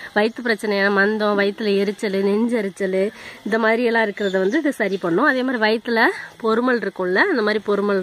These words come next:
இருந்ததுனாலும் இது வந்து சரி பண்ணுது. இதை இலையையும் வேப்பிலையும் வந்து மென்னு சாப்பிட்டோம் அப்படின்னா வயிற்று புண்ணோட, ம், புண்கள் மட்டும் ஆறுறது இல்லாம வாய் நாற்றமும் வரவே வராது. குழந்தைகள் வந்து சாப்பிடாம இருப்பாங்க,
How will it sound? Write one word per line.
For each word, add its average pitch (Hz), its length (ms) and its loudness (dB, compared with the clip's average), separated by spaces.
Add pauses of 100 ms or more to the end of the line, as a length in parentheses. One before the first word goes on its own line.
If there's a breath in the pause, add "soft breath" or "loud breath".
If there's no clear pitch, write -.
இருந்ததுனாலும் 175 580 -2 (360 loud breath)
இது 208 140 0
வந்து 208 200 -2
சரி 196 240 -2
பண்ணுது. 180 320 0 (1000 loud breath)
இதை 226 120 2 (120)
இலையையும் 285 500 2 (180)
வேப்பிலையும் 247 560 2
வந்து 226 220 0
மென்னு 220 320 0
சாப்பிட்டோம் 202 340 0
அப்படின்னா 185 300 0 (400 loud breath)
வயிற்று 226 320 -2
புண்ணோட, 214 320 0 (400)
ம், 202 120 -8 (140)
புண்கள் 240 400 0
மட்டும் 208 280 0
ஆறுறது 202 320 0
இல்லாம 185 360 2 (180)
வாய் 226 300 2
நாற்றமும் 214 480 -2
வரவே 190 320 -4
வராது. 165 360 -6 (960 loud breath)
குழந்தைகள் 285 500 2
வந்து 220 180 0 (480 loud breath)
சாப்பிடாம 233 480 2
இருப்பாங்க, 185 320 -4